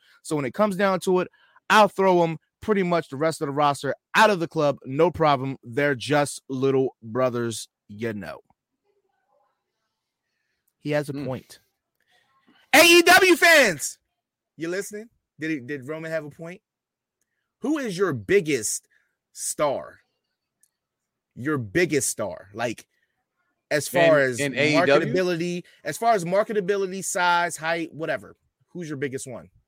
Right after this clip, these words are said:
Speaker 1: They're all under, like, six one. Not muscular at all. Bunch of flippy guys.
Speaker 2: Well, that's what the people wanted for the, remember, people understand something. A lot of bigger wrestlers are hated because a lot of people out here hate themselves.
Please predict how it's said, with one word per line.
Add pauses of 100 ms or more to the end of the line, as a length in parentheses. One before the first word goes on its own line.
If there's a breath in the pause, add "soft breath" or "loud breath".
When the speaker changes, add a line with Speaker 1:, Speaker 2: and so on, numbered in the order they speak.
(540)
Speaker 1:
They're
all
under,
like,
six
one. (880)
Not
muscular
at
all. (540)
Bunch
of
flippy
guys.
Speaker 2:
Well,
that's
what
the
people
wanted
for
the,
remember,
people
understand
something. (480 soft breath)
A
lot
of (720)
bigger
wrestlers
are
hated
because
a
lot
of
people
out
here
hate
themselves.